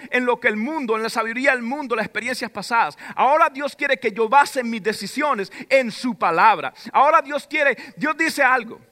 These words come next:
Si tú tienes tus sentidos entrenados en mi palabra, si tú tienes tus percepciones entrenadas en mi palabra, si tú tienes tu mente renovada en mi palabra,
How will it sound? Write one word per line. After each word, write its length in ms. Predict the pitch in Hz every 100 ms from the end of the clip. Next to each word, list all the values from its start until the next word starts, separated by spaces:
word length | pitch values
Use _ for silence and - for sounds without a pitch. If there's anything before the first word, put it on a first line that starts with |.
| _ _ _ _ _ _
Si 220 | - 277
tú 220 | 247 330 349 349 - _ _ _ _ _
tienes 360 | 294 349 277
tus 200 | - 285
sentidos 640 | - 262 240 233 320 349 311
entrenados 640 | 294 254 247 220 175 117 -
en 80 | 170
mi 100 | 165
palabra, 520 | 165 165 143 95 - _ _ -
si 200 | - -
tú 200 | 277 330
tienes 480 | 330 302 339 320 - - _
tus 180 | 294 -
percepciones 960 | 277 247 262 240 - 269 330 339 240
entrenadas 720 | 294 277 269 247 254 196 156 -
en 120 | 190
mi 100 | 180
palabra, 480 | 160 165 170 110 - _ -
si 200 | - 262
tú 160 | 277 330
tienes 440 | 285 339 302 -
tu 140 | - 262
mente 380 | 277 349 330
renovada 720 | 302 277 254 247 240 294 285
en 60 | 247
mi 100 | 214
palabra, 540 | 196 180 202 127 107